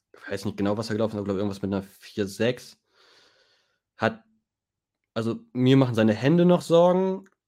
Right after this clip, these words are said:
Der ist zwar gut am Catchpoint, aber hat irgendwie so die Tendenz zum Double Catch, dass er den Ball eher absorbiert und nicht mit den, also nicht vom Körper wegfangen will. Ähm,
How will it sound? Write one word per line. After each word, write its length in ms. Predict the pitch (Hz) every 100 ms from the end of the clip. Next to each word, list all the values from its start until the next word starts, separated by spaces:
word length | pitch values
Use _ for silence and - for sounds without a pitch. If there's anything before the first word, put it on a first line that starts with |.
| _
Der 120 | 107 117
ist 140 | -
zwar 140 | 123
gut 160 | 120 135
am 120 | 120
Catchpoint, 480 | 113 139 - 151 135
aber 280 | 117 117 107
hat 260 | 120 - - _ _ _ _ _ _ _ _ _ _ -
irgendwie 240 | 113 117
so 100 | 117
die 140 | 110
Tendenz 580 | 107 113 113 123 135 139
zum 280 | 117 110 110
Double 300 | 113 131 143
Catch, 220 | 139 123
dass 140 | 123 -
er 40 |
den 160 | 117 113
Ball 140 | 113
eher 220 | 110 110
absorbiert 500 | 113 - 107 120 139
und 80 | 120
nicht 160 | 117 117
mit 80 |
den, 260 | 117 110 110 - -
also 180 | 107 98
nicht 160 | 104
vom 140 | - 101
Körper 340 | 113 110 104
wegfangen 460 | 113 - - 135 139
will. 340 | 147 160 160 _ _ _ _ _ _ _ _
Ähm, 720 | 117 120 123 123 123 123 113